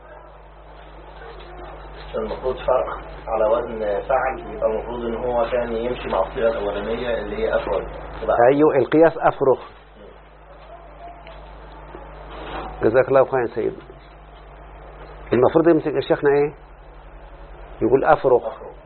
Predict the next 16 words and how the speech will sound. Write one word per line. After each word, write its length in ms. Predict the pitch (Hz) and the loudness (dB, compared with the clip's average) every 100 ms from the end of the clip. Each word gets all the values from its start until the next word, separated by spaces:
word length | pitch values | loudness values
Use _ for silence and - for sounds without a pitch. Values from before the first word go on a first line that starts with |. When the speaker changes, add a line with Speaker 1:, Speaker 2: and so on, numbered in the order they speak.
| - - | -6 4
Speaker 2:
ده 60 | |
القياسا. 460 | 123 - 175 175 110 | 4 8 6 6 0
Speaker 1:
مم. 300 | - - - - - - - | -12 -20 -20 -20 -20 -18 -2
Speaker 2:
لما 160 | 127 135 | 2 4
قال 160 | 156 143 | 4 4
أفراخ 880 | 135 - 135 143 139 139 - - - | 2 4 6 8 8 4 0 -16 -14
اللي 180 | - 120 | -4 2
هو 120 | 135 | 4
ال-، 360 | 131 110 113 113 | 4 2 0 0
ال-، 540 | - - 117 - - | -2 -4 -4 -6 -6
الأفعال 500 | 110 117 131 139 135 | 0 0 4 4 4
ده. 120 | 90 87 - - - | 0 -10 -16 -20 -12
صح 200 | - 143 | 2 2
يا 40 | 147 | 4
شيخنا؟ 360 | 160 160 185 190 - - - - - - - - - - - - - - - - | 0 2 2 0 -16 -20 -20 -20 -20 -20 -20 -20 -20 -20 -20 -18 -18 -18 -18 2
طيب. 260 | 135 123 | 4 4